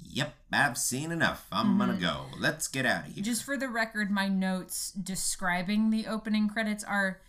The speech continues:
Speaker 2: and these all end in an exclamation point, "Sepia, iguanas, nuclear bombs, a lone egg."
Speaker 1: I'm glad that all of your notes ended in an exclamation point because so did mine.
Speaker 2: <laughs> It's like, "Ah, ah, blah, blah, blah."
Speaker 1: Huh.
Speaker 2: Um,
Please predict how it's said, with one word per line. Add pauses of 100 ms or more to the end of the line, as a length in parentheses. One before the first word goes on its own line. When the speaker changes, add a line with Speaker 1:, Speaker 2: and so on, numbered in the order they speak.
(180)
Speaker 2:
and
these
all
end
in
an
exclamation
point, (200)
"Sepia, (180)
iguanas, (160)
nuclear
bombs, (100)
a
lone (220)
egg." (360)
Speaker 1:
I'm
glad
that
all
of
your
notes
ended
in
an
exclamation
point
because
so
did
mine. (180)
Speaker 2:
<laughs> (240)
It's
like, (180)
"Ah, (140)
ah, (140)
blah,
blah,
blah." (100)
Speaker 1:
Huh. (360)
Speaker 2:
Um,